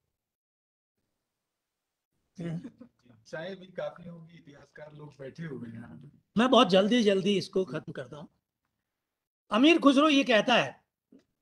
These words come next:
Speaker 2: अमीर खुसरो के इस वृत्तांत में, छोटा सा वृत्तांत उसका इस प्रकरण में है, और ये था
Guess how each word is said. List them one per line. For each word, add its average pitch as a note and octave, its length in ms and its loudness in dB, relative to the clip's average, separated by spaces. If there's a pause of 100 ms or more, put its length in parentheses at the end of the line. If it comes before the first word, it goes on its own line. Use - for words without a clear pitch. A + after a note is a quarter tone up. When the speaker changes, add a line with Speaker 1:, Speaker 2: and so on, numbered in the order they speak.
(160)
Speaker 2:
अमीर B3+ 240 0
खुसरो B3+ 340 -2
के D#4+ 80 -4
इस D4 220 -6
वृत्तांत G#3 480 -2
में, G3 140 -2
छोटा A3+ 260 -6
सा C4 120 -2
वृत्तांत G3+ 460 -4
उसका G3 240 -8
इस F3 200 -6
प्रकरण D#3+ 420 -12
में D#3 140 -10
है, E3 340 -12 (180)
और E3+ 160 -4
ये F3+ 240 -2
था G#3 520 -8